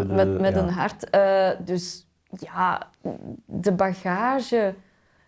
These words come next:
Speaker 2: waarmee ze binnenkomen is, is niet altijd, eh, homogeen of ook niet zo uitgebreid als die, eh, voorheen was.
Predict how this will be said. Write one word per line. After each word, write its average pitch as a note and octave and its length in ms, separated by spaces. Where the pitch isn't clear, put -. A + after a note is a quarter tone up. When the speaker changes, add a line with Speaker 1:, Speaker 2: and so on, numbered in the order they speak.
Speaker 2:
waarmee G3+ 380
ze F#3 100
binnenkomen A#3+ 680
is, - 200
is A3+ 200
niet A3+ 260
altijd, A3 540
eh, G#3+ 320
homogeen A#3 760
of G#3 220
ook A3 240
niet A3 180
zo - 180
uitgebreid G#3 720
als G3 240
die, G3+ 340
eh, F#3+ 240
voorheen F#3 500
was. A3 380